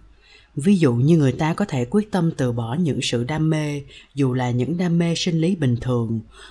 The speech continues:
hoặc là người ta để ra hàng giờ để tự hỏi về bản thể của tâm, hoặc giả người ta có thể quyết định làm một công việc rộng lượng vô danh hay bất vụ lợi nào đó.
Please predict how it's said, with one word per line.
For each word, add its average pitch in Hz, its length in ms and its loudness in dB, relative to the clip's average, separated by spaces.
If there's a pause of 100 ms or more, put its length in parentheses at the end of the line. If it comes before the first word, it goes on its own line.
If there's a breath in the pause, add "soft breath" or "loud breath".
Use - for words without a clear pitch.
(120)
hoặc 135 240 -2
là 127 120 -2
người 120 260 2
ta 160 200 -2
để 135 220 -2
ra 170 180 -2
hàng 127 280 0
giờ 117 220 -2
để 123 160 -2
tự 127 180 0
hỏi 120 280 -2
về 147 240 0
bản 117 300 -2
thể 120 200 -2
của 123 160 -2
tâm, 143 400 -2 (460 loud breath)
hoặc 139 260 -2
giả 123 400 -2 (300 loud breath)
người 135 180 0
ta 180 160 -2
có 208 120 -2
thể 120 220 -2
quyết 226 260 -2
định 120 240 -2
làm 123 240 0
một 123 160 -2
công 165 200 -2
việc 123 200 -2
rộng 123 220 0
lượng 123 280 0
vô 160 180 0
danh 151 380 0 (240 loud breath)
hay 156 280 -2
bất 226 240 -2
vụ 123 180 0
lợi 120 240 0
nào 127 180 0
đó. 135 440 -2